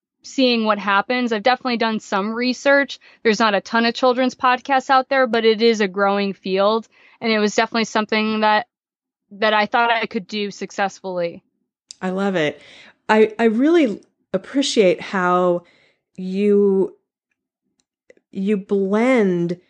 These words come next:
Speaker 2: this playful exploration of doing something that is really fun and experimental and innovative and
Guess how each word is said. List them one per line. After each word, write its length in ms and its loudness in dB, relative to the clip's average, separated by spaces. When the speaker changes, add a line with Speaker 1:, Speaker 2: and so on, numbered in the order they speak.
Speaker 2:
this 760 0
playful 800 2
exploration 880 -2
of 200 -6
doing 260 2
something 420 -2
that 460 -4
is 220 -2
really 340 4
fun 680 0
and 600 -4
experimental 1000 0
and 140 -6
innovative 840 0
and 600 -8